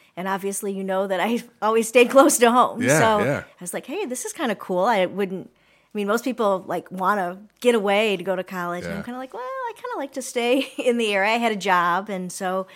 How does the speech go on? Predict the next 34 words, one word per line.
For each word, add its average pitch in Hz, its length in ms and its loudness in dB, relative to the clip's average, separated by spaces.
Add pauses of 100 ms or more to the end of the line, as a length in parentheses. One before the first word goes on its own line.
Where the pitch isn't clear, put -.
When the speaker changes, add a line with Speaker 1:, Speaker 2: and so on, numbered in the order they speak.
(320)
Speaker 1:
um, 175 520 -6 (460)
I 190 160 0
met 185 320 -2
with 190 280 -4
Chris 208 260 -6
Foley 196 420 -2
at 196 200 -6
Owens, 196 560 -4
Speaker 2:
Mm-hmm. 185 120 -10
Speaker 1:
um, 170 380 -10
and 175 600 -12 (580)
went 247 300 -2
to 285 80 -6
Mich-, 262 240 -4
or 190 180 0
went 214 220 -4
to 226 80 -10
Monroe 202 320 -4
Community 202 360 -4
College 175 440 -6
and 180 120 -10
got 165 360 -8 (260)
kinda 330 160 -6
my 240 140 4
basics, 202 760 -6
Speaker 2:
Yeah. 175 240 0
Speaker 1:
um, 180 100 -6
on 175 140 -6
a 175 60 -8
scholarship 175 720 -2
there 170 420 -6 (100)
the 180 100 -12
first - 340 -10
year. 151 300 -10